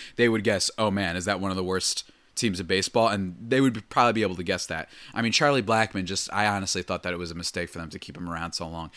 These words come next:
You already had plenty of offense on that team. You needed someone who can close the distance uh, with fly balls and, and line drives out in Coors Field, be-, give you an A plus defender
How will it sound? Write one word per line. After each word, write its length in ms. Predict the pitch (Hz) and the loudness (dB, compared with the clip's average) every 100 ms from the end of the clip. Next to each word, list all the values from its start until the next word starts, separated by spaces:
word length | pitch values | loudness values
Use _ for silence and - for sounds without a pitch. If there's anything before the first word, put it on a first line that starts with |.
| - | -14
You 120 | - 104 | -2 2
already 180 | 92 | 2
had 160 | 87 85 | 0 -4
plenty 220 | - 87 | -4 -4
of 100 | 85 | -2
offense 400 | 85 85 87 80 | -4 -4 -6 -6
on 80 | 82 | -8
that 140 | 78 | -8
team. 260 | - 87 80 - - | -8 -6 -8 -10 -4
You 140 | 113 | 0
needed 320 | 113 117 110 | 4 4 4
someone 280 | - 104 98 | 2 2 0
who 100 | 101 | -4
can 180 | - 98 | -8 -6
close 320 | - 107 98 | 0 0 0
the 100 | 92 | -4
distance 680 | 80 95 - 85 80 - - - - - _ | -4 -4 -4 -6 0 2 0 -4 -20 -20 _
uh, 220 | 101 82 82 | 0 0 0
with 140 | 104 | -4
fly 300 | - 113 98 | 0 4 4
balls 400 | 87 95 87 90 | 4 2 2 0
and, 180 | 90 87 | -4 -6
and 120 | 95 92 | -6 -2
line 300 | 98 92 90 | 0 0 0
drives 460 | 95 92 85 80 - | 0 2 0 -2 0
out 180 | 95 | -2
in 100 | 92 | -2
Coors 360 | 87 95 87 - | -8 -4 -4 -4
Field, 380 | - 92 82 80 | -4 -4 -4 -8
be-, 60 | |
give 200 | 92 104 | -4 -4
you 100 | 98 | -2
an 80 | 95 | -4
A 120 | 98 95 | -2 -4
plus 260 | - 90 | -2 -6
defender 420 | - - 90 87 | -6 -8 -6 -6